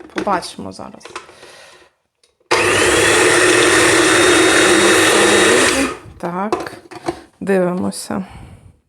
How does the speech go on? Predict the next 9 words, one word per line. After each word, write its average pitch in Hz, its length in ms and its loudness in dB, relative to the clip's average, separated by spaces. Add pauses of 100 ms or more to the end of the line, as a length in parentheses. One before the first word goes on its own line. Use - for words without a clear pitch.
(1000)
Ну, 233 180 -2
такі 285 340 -2
слайси, 269 480 2
в 254 60 -6
принципі. 226 840 -4 (420)
Перчик 202 480 -8
такий 196 360 -14
слайсами 262 680 -2
вийшов. 285 500 -6